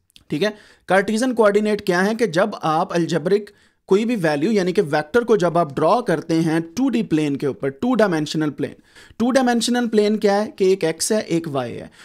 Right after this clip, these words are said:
और basically जब आप किसी पेपर पे किसी चीज़ को ड्रॉ करते हैं वो टू डायमेंशनल है, या तो आप ऊपर से नीचे जा सकते हैं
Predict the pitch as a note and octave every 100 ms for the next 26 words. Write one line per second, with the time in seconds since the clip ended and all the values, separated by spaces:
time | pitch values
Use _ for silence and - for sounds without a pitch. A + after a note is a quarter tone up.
0 | - - F3 D#3 F#3 B3+ A#3 A3+ F#3 F#3
1 | G3 - F#3+ G3 E3 E3 G#3 G#3+ G#3 F#3+
2 | G3 F#3+ E3+ F#3+ C3+ C#3 F#3 F3 C#3+ G3
3 | G3+ G#3 A#3+ F#3 D3 C#3 D#3 C#3 C3+ D3+
4 | E3+ F#3+ F#3 D#3+ F#3 G3+ G#3 G#3 G#3 G3+
5 | G3+ G#3 G#3+ A3